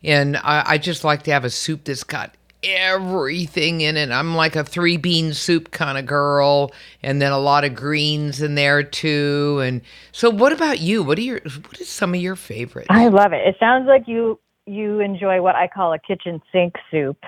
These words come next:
Speaker 2: So you're putting everything
Speaker 1: Th-,
Speaker 2: but the kitchen
Speaker 1: that's me.
Speaker 2: sink in there, right? <laughs> Which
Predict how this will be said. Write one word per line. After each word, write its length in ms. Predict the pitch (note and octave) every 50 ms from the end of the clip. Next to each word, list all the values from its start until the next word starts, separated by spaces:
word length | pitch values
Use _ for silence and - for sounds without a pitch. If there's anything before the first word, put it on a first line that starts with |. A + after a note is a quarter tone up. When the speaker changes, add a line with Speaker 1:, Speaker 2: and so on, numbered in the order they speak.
| - -
Speaker 2:
So 120 | F#3 E3+
you're 180 | E3 D#3 D#3+ E3+
putting 520 | - F3 - B3+ A#3+ G3+ F#3+ F3+ E3+ F3 - _ _ _ _ _ -
everything 480 | - A3+ G#3+ G3+ G#3 A3+ - G#3+ G3+ G3
Speaker 1:
Th-, 100 | F#3+ -
Speaker 2:
but 100 | G3 -
the 60 | - F3
kitchen 140 | - A3+
Speaker 1:
that's 280 | D#3+ D3+ F#3 F#3+ F#3 F#3
me. 340 | G3 A3+ C4 C#4+ C4 A#3 A#3
Speaker 2:
sink 60 | F#3+
in 80 | E3 D#3+
there, 200 | E3+ E3+ E3 E3+
right? 340 | F3 F#3 F3+ F#3 G#3 G3+ - G3+
<laughs> 60 | F#3
Which 140 | A#3 G3